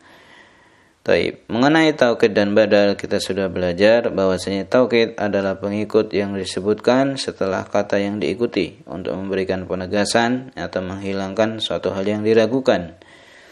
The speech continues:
Seperti dalam buku, ya, kita lihat di halaman tujuh puluh sembilan, ya. "Qabaltul malika nafsahu." Aku telah bertemu dengan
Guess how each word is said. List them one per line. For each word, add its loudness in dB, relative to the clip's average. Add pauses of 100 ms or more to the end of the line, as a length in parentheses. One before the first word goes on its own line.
(140)
Seperti 0
dalam 0
buku, 0
ya, 0
kita 0
lihat -2
di -2 (240)
halaman -4 (3500)
tujuh 4
puluh 4
sembilan, 2
ya. 0 (400)
"Qabaltul 4
malika 2
nafsahu." -2
Aku -4
telah 2
bertemu 2
dengan -2